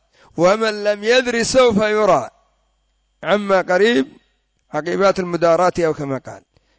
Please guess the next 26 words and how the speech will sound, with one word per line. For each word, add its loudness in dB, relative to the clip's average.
الذي -2
ما 2
يداري 0
يتعب. -4
يكون 0
مثل 0
ذاك 0
الذي -2
قال: -2
كان -6
كل -2
ما -2
لقي -6
واحد -2
يبهرر 0
فيه -6
والناس -6
يخافوه، -4
لما -4
يوم -6
من -10
الأيام -6
لقي -8
واحد -6
بهرر -2
فيه -2